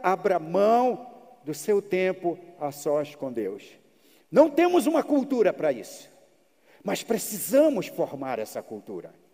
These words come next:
Precisamos criar. "Mas, pastor, como que não temos essa cultura?" Compra um apartamento na planta. Vai lá,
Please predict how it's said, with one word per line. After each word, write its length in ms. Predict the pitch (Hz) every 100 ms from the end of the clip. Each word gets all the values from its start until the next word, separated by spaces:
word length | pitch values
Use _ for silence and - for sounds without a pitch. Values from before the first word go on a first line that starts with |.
| _ _ _ _ _ _ _ _ _ -
Precisamos 840 | 233 - 269 285 359 349 240 -
criar. 340 | 185 143 107 - - _ _ _ _ _ _ -
"Mas, 100 | 220
pastor, 360 | 262 - 339 -
como 340 | 294 370 339
que 120 | 320
não 160 | 311 277
temos 400 | 262 226 170 151
essa 200 | 135 143
cultura?" 560 | 151 131 127 98 92 - _ _ _ _ _ _ _ _ _ _ _ _ _ _ _
Compra 400 | - 247 233 165
um 100 | 170
apartamento 880 | 160 165 147 175 156 165 147 - 120 -
na 180 | 135
planta. 400 | - 131 92 - - _ _ _ _ _ _ _ _ _ _ -
Vai 200 | 208 233
lá, 200 | 214